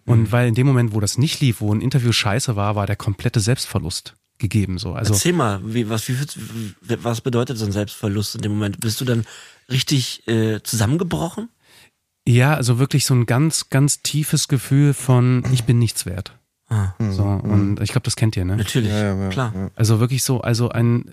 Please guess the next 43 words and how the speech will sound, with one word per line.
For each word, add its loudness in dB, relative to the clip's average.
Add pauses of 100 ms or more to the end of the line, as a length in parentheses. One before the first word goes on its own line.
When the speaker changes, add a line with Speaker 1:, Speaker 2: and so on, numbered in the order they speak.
Speaker 1:
komplett 0
ausfüllendes 2
Gefühl 0
und 2
ein 2
Gefühl 0
der 0
absoluten 0
Ohnmacht 4
in 0
diesem 0
Gefühl, -4
so. 0 (120)
Speaker 3:
Mhm, -8
mhm. -4 (380)
Speaker 1:
Ähm, 4
und, 2 (1400)
ähm, 4 (220)
ihr 4
habt 0
viel 2
darüber 4
gesprochen, 2
woher 6
das 0
kommt. 0
Ich -2
hab -2
da 0
viel 0
drüber 2
nachgedacht, 0
aber 0
ich -2
glaub, -8
das -6
würde 0
es -4
jetzt -2
ein 0
bisschen 0
sprengen. -2 (960)
Ähm, 4